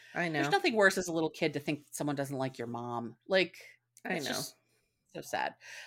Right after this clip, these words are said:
Speaker 2: Um, and she tells him that whatever people say about her isn't true. And he says, "You're right. You're, you aren't the bad one."
Speaker 1: Yeah.
Speaker 2: She asks if someone else is the bad one, and he just rolls over and says goodnight.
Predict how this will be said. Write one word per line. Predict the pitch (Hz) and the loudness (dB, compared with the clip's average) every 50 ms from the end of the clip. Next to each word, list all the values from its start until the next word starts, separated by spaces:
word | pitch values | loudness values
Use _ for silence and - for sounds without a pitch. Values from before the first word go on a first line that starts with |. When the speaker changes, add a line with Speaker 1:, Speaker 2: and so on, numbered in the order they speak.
| - - - | -14 0 4
Speaker 2:
Um, | 170 160 139 131 127 - - - | 6 8 8 6 4 2 -4 -10
and | - 175 | -8 -8
she | - 208 | -6 -4
tells | 190 - 190 175 180 180 | 0 2 2 2 2 0
him | 190 185 180 | -2 -2 0
that | 170 160 160 - - _ _ _ _ | 0 0 0 -2 -6 _ _ _ _
whatever | 175 175 160 165 170 185 | -2 0 0 0 0 -2
people | 180 - 202 196 - 240 | -4 -6 -8 -8 -8 -8
say | - - 196 180 180 | -4 0 2 2 2
about | 175 175 170 170 180 | 4 4 2 2 2
her | 175 | 0
isn't | 170 165 - 247 254 - | -2 -2 -4 -6 -8 -10
true. | - - - 160 147 139 135 135 135 135 139 151 - _ - | -8 -4 -2 0 0 0 0 -2 -4 -4 -6 -8 -12 _ -14
And | 143 143 | -12 -10
he | 143 151 | -10 -12
says, | 143 - 135 131 131 - - - | -10 -10 -10 -10 -10 -12 -14 -10
"You're | - 139 135 | -8 -6 -4
right. | 139 151 151 135 131 131 - | -2 -2 -2 -2 -4 -6 -8
You're, | - 127 131 135 - _ _ _ _ _ _ _ _ _ _ - | -6 -6 -6 -6 -8 _ _ _ _ _ _ _ _ _ _ -2
you | 156 165 170 165 | 2 4 6 6
aren't | 165 160 156 - | 4 4 2 -2
the | 139 | -2
bad | 131 123 123 120 113 - | 0 2 2 2 0 -2
one." | - 101 - - _ _ _ _ _ _ _ _ _ _ - | -6 -10 -12 -14 _ _ _ _ _ _ _ _ _ _ -14
Speaker 1:
Yeah. | - - - - - - - - - - - - 135 135 - _ _ _ _ _ _ _ _ _ - - - - - - | -12 -10 -10 -10 -12 -12 -10 -10 -10 -10 -10 -10 -12 -14 -18 _ _ _ _ _ _ _ _ _ -20 -20 -20 -20 -16 -10
Speaker 2:
She | - - 151 | 0 2 4
asks | 117 113 139 - - - | 4 4 2 -2 -6 -10
if | 127 | -8
someone | - - 131 127 123 127 | -6 -4 -2 -2 0 2
else | 127 147 151 - | 2 0 0 -4
is | 160 143 | -6 -8
the | - 147 | -4 0
bad | 143 131 131 123 - | 0 2 2 0 0
one, | 127 123 123 | -2 -2 -2
and | 123 135 | -4 -6
he | 147 139 | -8 -8
just | 127 131 123 - | -8 -10 -6 -4
rolls | - 123 123 120 117 | -2 -2 -2 -2 -2
over | 123 113 113 107 110 107 110 107 104 - _ | -2 -2 -2 -2 -2 -4 -4 -4 -6 -8 _
and | - 120 - | -14 -10 -10
says | 123 110 - | -10 -10 -8
goodnight. | - 101 98 - - - | -10 -10 -10 -10 -12 -12